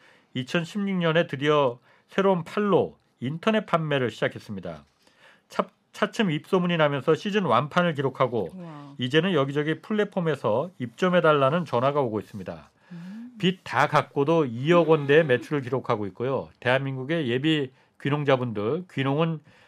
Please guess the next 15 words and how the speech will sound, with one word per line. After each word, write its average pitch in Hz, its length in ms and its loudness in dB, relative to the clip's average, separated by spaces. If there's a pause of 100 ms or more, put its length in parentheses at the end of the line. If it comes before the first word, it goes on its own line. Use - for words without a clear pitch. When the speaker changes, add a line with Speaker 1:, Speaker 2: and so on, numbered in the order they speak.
(120)
Speaker 1:
자연과 156 580 2
함께하는 151 480 0
조용한 143 420 0
삶이 147 260 -2
아닌 127 360 -2 (560)
교류와 143 600 2
정보가 139 540 2
생명입니다. 139 800 -4 (480)
그 160 140 -2
정보는 139 580 0
군청, 139 540 0
농촌진흥청 139 1040 -4
같은 127 280 -2
곳에 110 240 0
있고 143 520 -2